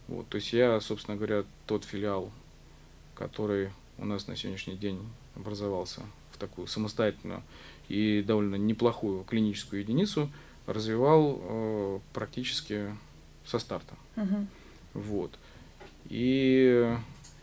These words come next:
Speaker 1: уже два года, уже два года я являюсь, э, совладельцем этой
Speaker 2: Мгм.
Speaker 1: клиники и совмещаю это с выполнением обязанностей главврача.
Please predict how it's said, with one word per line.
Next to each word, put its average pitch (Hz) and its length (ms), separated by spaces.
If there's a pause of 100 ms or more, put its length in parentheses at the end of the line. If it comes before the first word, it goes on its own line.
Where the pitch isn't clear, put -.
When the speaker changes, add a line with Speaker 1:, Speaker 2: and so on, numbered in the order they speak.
(840)
Speaker 1:
уже 117 200
два 120 200
года, 165 380 (1200)
уже 117 180
два 117 140
года 135 200
я 113 220
являюсь, 107 680
э, 95 540
совладельцем 101 640
этой - 140
Speaker 2:
Мгм. 104 80
Speaker 1:
клиники 143 440 (540)
и 110 640
совмещаю 120 420
это 101 140
с - 240
выполнением 107 680
обязанностей 104 480
главврача. 101 500